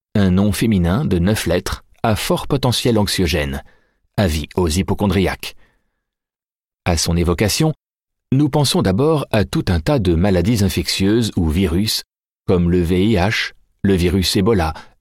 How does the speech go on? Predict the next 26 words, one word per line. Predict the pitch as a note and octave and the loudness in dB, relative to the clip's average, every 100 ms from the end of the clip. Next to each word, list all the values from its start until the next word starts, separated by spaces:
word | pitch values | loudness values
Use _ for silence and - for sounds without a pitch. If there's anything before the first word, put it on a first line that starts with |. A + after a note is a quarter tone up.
| _ - | _ -2
la | F2+ | 0
varicelle, | F#2 A#2+ - D#2 D#2+ F#2+ | 2 0 -2 -4 -6 -8
l'herpès, | - A2+ - D#2+ G2 - - - _ - | -4 -4 -2 -4 -4 -6 -10 -16 _ -2
la | A#2+ | 0
grippe, | G#2 D#2+ D2+ - _ _ _ _ _ - | 2 -2 -4 -14 _ _ _ _ _ -2
un | A#2 | 0
simple | - C#3 D3+ | 0 0 0
rhume, | A#2 E2+ D2 - _ _ _ _ _ A2+ | 0 0 -4 -10 _ _ _ _ _ -2
ou | A#2 | -2
ces | - - A2+ | -2 -2 0
maladies | G2 F2+ A2 | 2 2 0
plus | - F2+ | 0 -2
rares | E2 D#2+ E2 - - | 0 -2 -2 -6 -4
dont | C3 A2+ | 0 0
raffole | G2 F#2+ F2+ E2+ G#2 | 0 -2 -2 -2 0
le | G2 | 2
misanthrope | A#2+ G#2 F2 - E2+ - - | 2 0 -2 -2 -6 -6 -4
docteur | G#2 - F#2+ D#2 | -4 0 -2 -2
House. | C2+ C2+ - - - _ _ _ _ _ _ _ _ _ _ _ _ _ - | -6 -8 -10 -12 -16 _ _ _ _ _ _ _ _ _ _ _ _ _ -4
Des | G#2+ | 0
maladies | C3 C#3 C3+ E3+ | 2 2 0 -2
que | - F2 | -2 0
le | E2 | 0
sujet | - C3 C#3 | 0 0 2
infecté | F2+ - F2+ - E3 | 0 0 -2 0 -2
peut, | - E3 F3 | 0 -2 -2